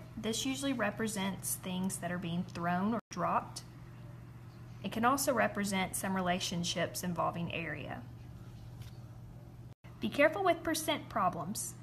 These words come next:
If it's a percent growth or decay, talking about, uh, money growing or maybe a population, that's usually exponential. If you're just talking about percent of a number to find a discount or a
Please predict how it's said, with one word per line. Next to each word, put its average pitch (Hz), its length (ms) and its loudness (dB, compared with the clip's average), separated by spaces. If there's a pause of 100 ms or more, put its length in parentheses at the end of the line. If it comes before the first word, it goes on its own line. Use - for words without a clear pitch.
(640)
If 233 100 -2
it's 262 160 4
a 269 60 4
percent 254 640 2
growth 233 540 8
or 214 100 2
decay, 226 760 4
talking 202 360 2
about, 185 500 6 (100)
uh, 180 220 2
money 190 320 6
growing 233 480 8
or 185 100 6
maybe 175 300 4
a 165 80 6
population, 214 920 4
that's 220 220 4
usually 269 280 0
exponential. 202 800 0 (640)
If 226 100 -2
you're 240 80 2
just 277 240 2
talking 311 300 0
about 226 480 6
percent 214 600 2
of 202 120 4
a 196 60 8
number 208 560 8
to 208 160 -6
find 185 580 2 (420)
a 185 60 0
discount 220 720 2
or 170 140 4
a 170 40 2